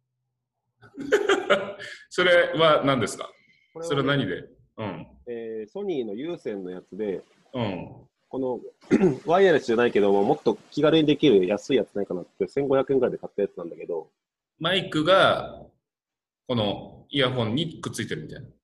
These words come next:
Speaker 2: あ、そうそうそうそう。
Speaker 1: うん、うん、うん、うん。
Speaker 2: 全然見た目も、なんていうの、マイクがしょぼいぐらいに見えるやつだけど。
Speaker 1: うん、うん。
Speaker 2: どうでしょう？
Speaker 1: まあ、それなりに、あ、そうね。これは確かに基準からするとあれだね。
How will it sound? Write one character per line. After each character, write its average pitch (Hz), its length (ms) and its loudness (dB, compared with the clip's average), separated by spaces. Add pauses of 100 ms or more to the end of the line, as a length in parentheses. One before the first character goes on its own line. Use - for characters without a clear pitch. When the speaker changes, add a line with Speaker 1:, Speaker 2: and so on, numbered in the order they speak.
Speaker 2:
あ、 175 160 0
そ 165 120 2
う - 40 -4
そ 113 120 0
う - 60 -4
そ 104 120 -2
う - 100 -10
そ 85 240 -8
う。 123 40 -8
Speaker 1:
う 120 40 -6
ん、 - 20 -4
う 117 40 -4
ん、 117 40 -4
う 113 60 -6
ん、 98 520 -12
う - 20 -18
ん。 147 100 -20 (260)
Speaker 2:
全 175 200 0
然 175 180 4
見 156 80 4
た 175 140 2
目 175 100 4
も、 151 280 -2 (140)
な 131 120 -4
ん - 20 -6
て - 100 -14
い 101 40 -8
う - 20 -6
の、 113 60 -2
マ 165 100 4
イ 151 60 -2
ク 123 120 -4
が 95 220 -2 (380)
し - 160 -14
ょ - 20 -2
ぼ 139 160 4
い 139 60 2
ぐ 139 100 2
ら 117 120 4
い 90 40 -6
に 90 120 -10
見 104 120 -6
え 104 60 -4
る 95 80 -2
や 87 100 -6
つ - 80 -20
だ 85 140 -12
け 90 100 -12
ど。 85 240 -6 (240)
Speaker 1:
う 131 80 -6
ん、 - 20 -2
う 117 40 -2
ん。 95 500 -6 (380)
Speaker 2:
ど 113 100 -4
う - 20 -4
で 92 80 -6
し - 120 -16
ょ 85 60 -12
う？ - 40 -16 (640)
Speaker 1:
ま 117 80 -4
あ、 - 20 -4
そ 151 220 -6
れ 254 160 0
な 214 180 0
り 202 140 -2
に、 - 240 -8
あ、 110 100 2
そ 151 140 0
う 120 140 4
ね。 95 200 -2
こ 110 100 0
れ 110 40 4
は - 220 0
確 160 180 0
か 104 100 0
に 85 200 -6
基 139 140 2
準 233 680 -2
か 175 140 2
ら 165 280 6
す - 140 -4
る 139 140 -4
と 131 100 2
あ 117 40 2
れ 113 60 2
だ 104 120 2
ね。 95 180 -6